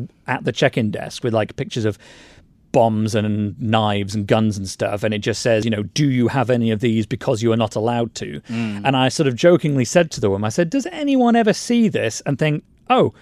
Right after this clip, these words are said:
Speaker 1: I have got a bomb in my suitcase, I better take that out'?" And she laughed 'cause she knew I was joking,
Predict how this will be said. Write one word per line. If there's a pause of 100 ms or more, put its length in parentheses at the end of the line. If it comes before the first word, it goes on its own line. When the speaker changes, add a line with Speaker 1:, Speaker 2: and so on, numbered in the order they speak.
(120)
Speaker 1:
I
have
got
a
bomb
in
my
suitcase,
I
better
take
that
out'?" (260)
And
she
laughed
'cause
she
knew
I
was
joking,